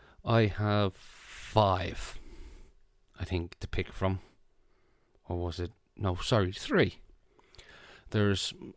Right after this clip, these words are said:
Zoho Mail, uh, Google G Suite, and Office three sixty-five. I'm gonna go through each one,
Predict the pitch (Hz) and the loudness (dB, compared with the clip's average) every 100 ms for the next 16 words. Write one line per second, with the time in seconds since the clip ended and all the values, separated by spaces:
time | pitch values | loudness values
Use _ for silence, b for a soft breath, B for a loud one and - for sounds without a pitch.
0 | _ _ 98 113 120 139 139 101 135 - | _ _ 4 6 8 6 6 6 4 0
1 | b b b b _ - b b b b | b b b b _ -20 b b b b
2 | _ _ - 104 98 95 120 135 127 113 | _ _ -2 4 4 6 6 6 6 4
3 | 104 107 - 160 - b b b b b | 4 2 4 2 0 b b b b b
4 | b _ 101 90 110 - 107 - - 101 | b _ -2 0 -4 -2 -2 -2 -2 -2
5 | - 98 - - 82 - 85 - - - | 0 -2 -4 -4 -4 -4 -4 -4 -8 -12
6 | - b b b b b b b b b | -16 b b b b b b b b b
7 | b - - 113 104 127 143 131 123 110 | b -16 -4 0 4 4 4 4 4 4
8 | 120 113 - 107 101 101 | 2 4 4 6 8 8